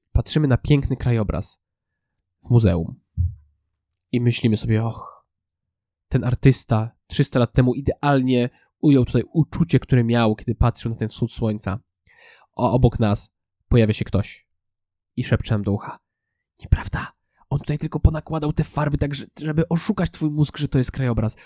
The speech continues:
Tak naprawdę to są po prostu jakieś dziwne pigmenty zmieszane z olejem i w ogóle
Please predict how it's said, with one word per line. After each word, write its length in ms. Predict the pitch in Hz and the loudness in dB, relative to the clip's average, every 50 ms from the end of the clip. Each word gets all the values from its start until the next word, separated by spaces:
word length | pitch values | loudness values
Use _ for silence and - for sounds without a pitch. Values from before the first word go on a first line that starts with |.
| - - | -10 -6
Tak 120 | - 143 | -6 -2
naprawdę 520 | 156 160 - - 175 160 139 127 123 143 156 - _ _ - - | 0 2 4 4 4 2 0 -2 -2 -2 -4 -6 _ _ -20 -18
to 60 | - - | -12 -6
są 120 | - 165 | -6 -4
po 100 | 165 - | 0 2
prostu 220 | - 170 - - | 0 0 2 -2
jakieś 260 | 165 - 165 165 - - | -4 -4 -4 -6 -8 -10
dziwne 380 | _ - - 185 180 175 180 | _ -6 -4 -2 0 0 -2
pigmenty 640 | 175 - 196 170 160 165 170 180 165 151 147 - 151 | 0 0 -2 0 0 2 2 2 2 0 0 -2 -2
zmieszane 380 | 147 151 156 151 165 151 160 160 | 0 0 -2 -2 -2 -2 -2 -4
z 120 | 156 - - | -4 -4 -2
olejem 440 | 160 170 165 151 151 147 143 139 139 | -2 0 0 0 0 0 -2 -2 -4
i 60 | 156 | -4
w 80 | 156 | -4
ogóle 240 | 156 151 156 151 151 | -4 -2 -2 -2 -2